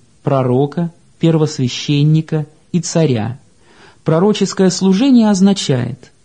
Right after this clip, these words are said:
что он провозглашает волю Божию и решение Бога о нашей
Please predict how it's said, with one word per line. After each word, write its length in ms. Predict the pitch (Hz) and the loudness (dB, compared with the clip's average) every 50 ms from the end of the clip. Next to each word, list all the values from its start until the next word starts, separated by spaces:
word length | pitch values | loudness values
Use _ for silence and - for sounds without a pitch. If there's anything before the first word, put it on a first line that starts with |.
| _ _ - - - - | _ _ -20 -20 -18 -14
что 240 | - - - 160 | -14 -2 0 4
он 120 | 160 165 160 | 4 4 4
провозглашает 800 | - 156 151 156 147 147 147 147 143 - - 165 156 156 151 160 | 4 2 2 2 0 0 0 0 0 0 0 2 2 2 0 0
волю 260 | 180 226 247 214 190 | 0 2 2 2 2
Божию 640 | 156 139 156 151 139 131 120 120 117 117 117 117 - - _ _ | 2 2 2 2 4 2 0 -2 -6 -6 -6 -8 -10 -16 _ _
и 100 | 160 160 | 0 2
решение 540 | 156 160 156 - - 175 165 160 156 151 147 | 2 2 0 0 0 2 4 4 4 2 0
Бога 400 | 143 147 175 170 160 147 139 143 | 0 0 0 0 2 2 0 0
о 20 | |
нашей 360 | 143 139 139 - - - - | 2 0 -2 -2 -4 -6 -6